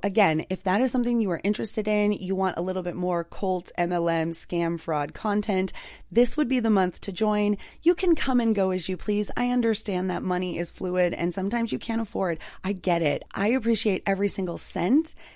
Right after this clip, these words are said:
and also every single like, share, comment, and really message. So you guys are incredible. Don't ever think that you are not doing enough. Just by listening to this message right now,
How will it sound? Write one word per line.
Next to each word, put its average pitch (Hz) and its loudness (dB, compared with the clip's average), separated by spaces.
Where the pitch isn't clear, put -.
and 202 2
also 247 2
every 233 2
single 233 0
like, 185 -2
share, 190 2
comment, 185 0
and 180 2
really 277 2
message. 170 0
So 180 -4
you 202 -4
guys 269 0
are 285 2
incredible. 180 0
Don't 220 4
ever 226 2
think 202 -2
that 196 -4
you 202 -2
are 185 0
not 175 0
doing 175 0
enough. 165 0
Just - -4
by 247 0
listening 180 -2
to 170 -6
this 160 -4
message 165 -4
right 151 -2
now, 156 -2